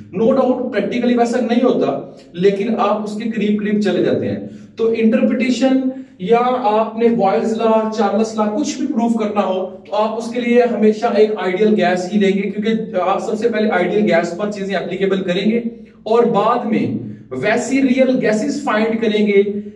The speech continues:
या आप दूसरे लफ्जों में ऐसा कह लें कि आप फिर वैसे एक्सपेरिमेंट करने की कोशिशें करते हैं। तो इसके अंदर वो कह रहा है कि अगर आपके पास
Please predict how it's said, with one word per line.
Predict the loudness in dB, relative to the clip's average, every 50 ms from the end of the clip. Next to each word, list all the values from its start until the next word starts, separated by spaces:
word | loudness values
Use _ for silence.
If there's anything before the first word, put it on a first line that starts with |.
| -12 -8
या | -4 0 0 2
आप | 2 2 0 0 -2 -2 -4 -6
दूसरे | -4 0 2 2
लफ्जों | 2 2 0 0 0
में | 0 2
ऐसा | 2 0 0
कह | 0 0 0 0 0
लें | -2 -2
कि | -4 -2
आप | 0 0 0 0 0 -2 -4 -6 -2 -2
फिर | 0 0
वैसे | 0 0 0 0 -2 -2 -4 -4
एक्सपेरिमेंट | -4 -4 -4 -6 -4 -2 0 0 -2 -2 -4 -6
करने | -6 -6 -6 -8
की | -8 -6 -6 -6
कोशिशें | 0 0 0 0 0 -2 -2 0 0 0
करते | 0 0 -4 -4 -6 -6
हैं। | -8 -8 -10 -12 -14 -18 -20 -20 -20 -2 2
तो | 4 4 4 4 0 -2 -4 -6 -6 -10 -12 -16 -20 -20 -20 _ _ -8
इसके | -8 -6 -6 -6 -6
अंदर | -4 -2
वो | -2 0 0
कह | 2 4 4
रहा | 4 4
है | 2 2
कि | 0
अगर | 0 2 2
आपके | 2 2 0 0 -2
पास | 0 0 0 0 0 -2 -4 -6 -10 -14